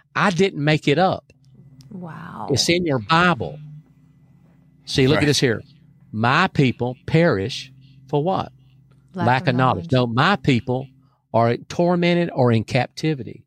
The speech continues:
Speaker 2: Mm-hmm.
Speaker 1: And they're spending thousands and thousands of dollars. And they're running from pillar to the post. They're running from every conference. They're doing everything they can do to ke-,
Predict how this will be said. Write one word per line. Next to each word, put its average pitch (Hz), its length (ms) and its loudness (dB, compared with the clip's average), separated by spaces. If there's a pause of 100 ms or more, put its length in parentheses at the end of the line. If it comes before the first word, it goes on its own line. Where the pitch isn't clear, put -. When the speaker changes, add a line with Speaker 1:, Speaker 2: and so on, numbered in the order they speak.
Speaker 2:
Mm-hmm. 170 180 -16 (120)
Speaker 1:
And 120 120 2
they're 120 120 4
spending 110 680 -2
thousands 143 600 0
and 101 180 -6
thousands 143 560 -2
of 101 140 -8
dollars. 147 560 0 (420)
And 117 140 2
they're 117 160 4
running 139 300 2
from 98 180 -2
pillar 143 300 2
to 143 60 -4
the 123 100 -4
post. 143 500 -6 (340)
They're 117 140 4
running 127 240 2
from 107 160 0
every 135 380 2
conference. 151 800 -2 (320)
They're 113 120 0
doing 117 280 2
everything 151 460 0
they 139 120 2
can 139 160 -2
do 120 300 0 (320)
to 110 120 0
ke-, - 280 0